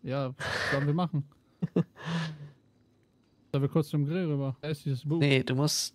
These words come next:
Speaker 2: nein, das Buch ist hier. Für
Speaker 1: Buch ist hier?
Speaker 2: Barbecue-Soße brauchst du das, was hier drin ist. Du kochst das hier.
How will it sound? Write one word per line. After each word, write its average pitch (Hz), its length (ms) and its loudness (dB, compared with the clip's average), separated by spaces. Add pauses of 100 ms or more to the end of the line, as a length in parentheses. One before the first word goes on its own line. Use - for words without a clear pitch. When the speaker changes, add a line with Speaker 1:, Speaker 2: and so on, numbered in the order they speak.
Speaker 2:
nein, 135 220 6
das 127 140 4
Buch 156 200 -2
ist 147 120 2
hier. 143 320 4 (1200)
Für - 20 -10
Speaker 1:
Buch - 0 -
ist - 20 0
hier? 147 100 8
Speaker 2:
Barbecue-Soße 170 1000 8
brauchst 170 360 2
du 147 60 0
das, 170 200 2
was 151 140 2
hier 170 240 6
drin 123 220 2
ist. 113 280 0
Du 131 60 2
kochst - 320 -2
das 151 160 0
hier. 131 320 2